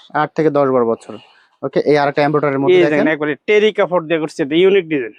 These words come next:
Speaker 1: ইউনিক
Speaker 2: ঠিক আছে?
Speaker 1: ডিজাইন।
Speaker 2: এই যে টেরি কাপড়, এই যে বুক এমব্রয়ডারি, নিচে এমব্রয়ডারি, দেখছেন?
Speaker 1: ডাবল এমব্রয়ডারি করা রয়েছে।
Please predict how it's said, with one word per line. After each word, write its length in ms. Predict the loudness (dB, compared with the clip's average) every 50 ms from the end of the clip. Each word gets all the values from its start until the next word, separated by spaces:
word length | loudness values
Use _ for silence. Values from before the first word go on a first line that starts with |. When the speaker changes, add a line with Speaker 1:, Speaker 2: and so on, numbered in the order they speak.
| _ -2
Speaker 1:
ইউনিক 300 | 0 2 2 4 4 2
Speaker 2:
ঠিক 100 | 2 0
আছে? 80 | 0 0
Speaker 1:
ডিজাইন। 160 | 0 0 -2
Speaker 2:
এই 80 | -2
যে 60 | -4 -6 _ -4
টেরি 220 | -4 -4 -4 -4
কাপড়, 220 | -4 -2 -2 -2 -4 _ -14 _ _ _ _ -2
এই 60 | 0
যে 60 | 0
বুক 260 | 2 0 0 0 0
এমব্রয়ডারি, 580 | 0 0 0 0 0 0 0 0 0 0 -2 -4 -8 _ _ _ _ _ _ _ _ -2
নিচে 260 | -2 -2 0 0 0
এমব্রয়ডারি, 320 | 0 0 0 0 0 0
দেখছেন? 300 | 0 -2 0 0 -2 -2 -2 -6 _ -6
Speaker 1:
ডাবল 260 | -2 0 2 2 2 2
এমব্রয়ডারি 300 | 0 0 0 0 0 0
করা 120 | 0 0
রয়েছে। 240 | 0 0 0 0